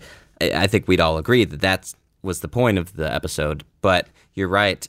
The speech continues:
Ryan, if the actress wasn't convincing you that she was excited, you know, that she had genuine, like, emotion about it,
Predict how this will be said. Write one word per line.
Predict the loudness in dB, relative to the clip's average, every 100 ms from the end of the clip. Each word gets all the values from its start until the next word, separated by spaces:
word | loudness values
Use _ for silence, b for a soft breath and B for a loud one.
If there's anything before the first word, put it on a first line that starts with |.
| _
Ryan, | -6 -4 -4 -6 -4
if | -4 -4 -2
the | 0
actress | 0 0 -4 0
wasn't | -2 -2 -8
convincing | -6 0 0 0 0
you | 2 0 0
that | -2 -2 -4 -12 b b b b b b -12
she | -8 -4 -2 0
was | 4 4 2
excited, | -2 0 2 2 2
you |
know, | 0 0
that | -2
she | 2
had | 2 2
genuine, | 2 2 2 0 -2 -8 _ -6
like, | -4 -4 -2
emotion | 2 2 2 -2 -4 -4 -6
about | -6 -2 0 0
it, | -4 -6